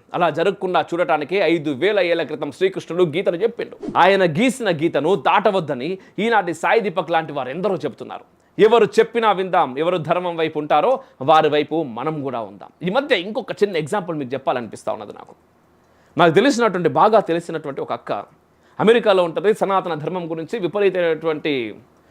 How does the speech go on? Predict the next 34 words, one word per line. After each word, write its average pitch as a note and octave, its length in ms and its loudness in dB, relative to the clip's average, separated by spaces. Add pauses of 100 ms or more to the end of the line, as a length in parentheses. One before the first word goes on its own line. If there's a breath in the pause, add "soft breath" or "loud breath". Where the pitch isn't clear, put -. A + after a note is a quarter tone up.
(240 soft breath)
పని G#3+ 180 6
చేస్తా F3+ 240 4
ఉంటారు. B2 200 0
అక్కడ A#2 200 -4
కూడా A2 180 -8
వారు - 380 -10
ఆలోచిస్తా C#3 500 0
ఉంటారు, A2 320 -10 (240)
పని D3 180 0
చేస్తా B2+ 260 -2
ఉంటారు, G#2+ 280 -6
గ్రౌండ్లో A#2+ 520 -2
తిరుగుతా D3 320 -2
ఉంటారు. - 320 -12 (480 soft breath)
వారి E3 140 8
పిల్లలకి A3+ 460 2
రామాయణ G3 440 4
మహాభారతాలతో F3 1120 0 (280 loud breath)
పెంచిర్రు. G#3+ 360 2
చిన్నప్పటి A3 640 0
నుంచి B3 320 -4 (200 loud breath)
వేద A3 180 8
విద్యను G3+ 340 2
కూడా F#3 140 0
నేర్పిస్తా E3+ 500 -2
ఉన్నారు. B2+ 200 -4
అక్కడ E3+ 580 0 (180)
అమెరికాలో A3 540 2
వాళ్ళ F3 260 -2
స్కూళ్ళకి, A#3 540 -2
కాలేజీలకు F#3+ 460 0
కూడా F#3+ 140 -4
పిల్లక A3 460 -2
పెట్టుకొని F3+ 480 -4